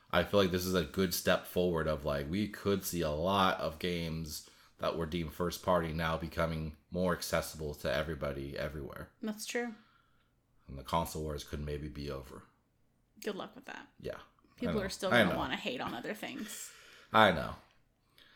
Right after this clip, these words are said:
Speaker 1: Uh, but I guess they were highlighting that the P S five V R two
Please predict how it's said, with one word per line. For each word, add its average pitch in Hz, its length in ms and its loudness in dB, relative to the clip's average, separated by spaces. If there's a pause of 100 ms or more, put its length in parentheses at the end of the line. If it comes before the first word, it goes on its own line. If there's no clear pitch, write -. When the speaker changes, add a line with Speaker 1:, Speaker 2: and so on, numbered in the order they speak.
(240)
Speaker 1:
Uh, 113 400 10
but 135 200 12
I 123 40 8
guess 147 160 8
they 165 60 6
were 156 100 12
highlighting 143 420 12
that 123 140 6
the 104 60 -6
P 135 160 2
S 131 100 4
five 120 420 8
V 113 120 8
R 104 120 8
two 143 600 4